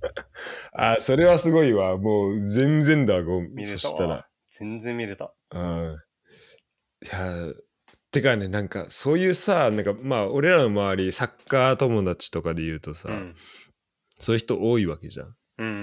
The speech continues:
Speaker 2: ん。
Speaker 1: あのー、それこそね、この、この間、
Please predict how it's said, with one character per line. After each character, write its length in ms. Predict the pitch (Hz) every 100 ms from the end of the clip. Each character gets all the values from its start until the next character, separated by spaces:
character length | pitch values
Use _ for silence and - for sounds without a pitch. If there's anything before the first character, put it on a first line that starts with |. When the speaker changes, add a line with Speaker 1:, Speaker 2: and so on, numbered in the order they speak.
| 98 98 90
Speaker 2:
ん。 80 | 82
Speaker 1:
あ 140 | 80
の 880 | 76 69 64 65 71 71 64 57 -
ー、 40 | - _ _ _ _ -
そ 140 | 120
れ 20 |
こ 140 | 107 127
そ 240 | 104 90
ね、 180 | 92 101
こ 180 | - 110
の、 200 | 107 82 73 85 _ _
こ 120 | -
の 80 | 101
間、 440 | 101 98 98 92